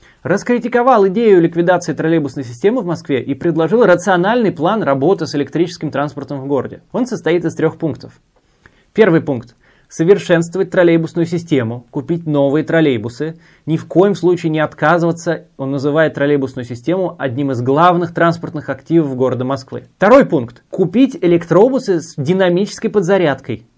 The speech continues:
от действующих проводов. Такими электробусами следует заменять дизельные автобусы, которые ездят под проводами пятьдесят процентов маршрута или более. Вот хороший пример, маршрут М один.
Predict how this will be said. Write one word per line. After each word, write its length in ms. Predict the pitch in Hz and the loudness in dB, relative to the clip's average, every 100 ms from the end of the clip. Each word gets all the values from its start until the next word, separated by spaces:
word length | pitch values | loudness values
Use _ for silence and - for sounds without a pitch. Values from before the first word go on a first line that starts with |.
| _ | _
от 180 | 147 139 | -6 -4
действующих 560 | 123 175 185 180 170 165 | 4 2 4 -4 -4 -4
проводов. 440 | 180 202 156 110 _ _ _ _ _ _ - | 0 0 -2 -6 _ _ _ _ _ _ -4
Такими 340 | 160 165 196 | -4 0 2
электробусами 680 | 139 135 175 240 262 - 180 | 2 0 2 2 0 -2 -4
следует 400 | 147 185 190 160 | -2 0 2 2
заменять 400 | 151 170 175 127 | 2 2 0 0
дизельные 420 | 151 214 160 135 | 2 4 4 2
автобусы, 600 | 131 127 131 117 - 185 - _ _ | -2 -2 -2 -2 -8 -10 -12 _ _
которые 460 | 165 165 196 165 | -2 2 4 6
ездят 420 | 156 202 151 131 - | 8 6 6 -4 0
под 200 | 202 170 | -2 0
проводами 680 | 147 135 123 120 127 175 - | 0 0 0 -2 -2 -6 -6
пятьдесят 420 | 151 165 233 262 | 0 0 0 -2
процентов 460 | 208 - 220 165 - | -2 -2 -2 -4 -4
маршрута 400 | 147 - 254 175 | -6 -2 -2 0
или 240 | 165 220 | 2 2
более. 440 | 147 143 113 92 - _ _ _ _ _ - | 4 2 2 -4 -12 _ _ _ _ _ -2
Вот 140 | 214 - | 0 2
хороший 340 | 190 196 170 | 2 2 0
пример, 300 | 175 214 262 | 0 2 4
маршрут 420 | 175 165 220 240 170 | 2 0 -2 -2 0
М 180 | 185 | 2
один. 340 | 190 131 104 | 2 0 -4